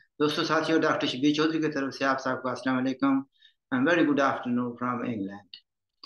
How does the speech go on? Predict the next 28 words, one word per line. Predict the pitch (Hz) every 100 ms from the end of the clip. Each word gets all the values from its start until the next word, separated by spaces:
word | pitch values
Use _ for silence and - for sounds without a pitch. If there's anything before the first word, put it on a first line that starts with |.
| - _ _
जनाब, | 123 143 165 160 160 151 151 - 127 123
again, | 131 156 151 135 120 _ _ _ _ _ - - _ - 135
गैर | 139 156
हाजिरी | 147 - 151
हो | 131
गई, | 135 151
कुछ | 135 - 143 -
मसरूफी | 127 123 120 147 147 139
थी |
ज़ाती, | 127 127 127 135
कुछ | 123 135 131
research | 131 120 143 143 135
के | 131
मामलात | 127 127 127 127
में | 127
थे, | 120 131 120 120 _ _ _ _
कुछ | 147 147 120
trials | 151 151 151
ने | 143 143
मेरा | 131 131
time | 127 127 131
जो | 127 123
है | 131
ना | 127 127
वो | 120
ज़ाया | 123 123
कर | 123 123
दिया। | 117 131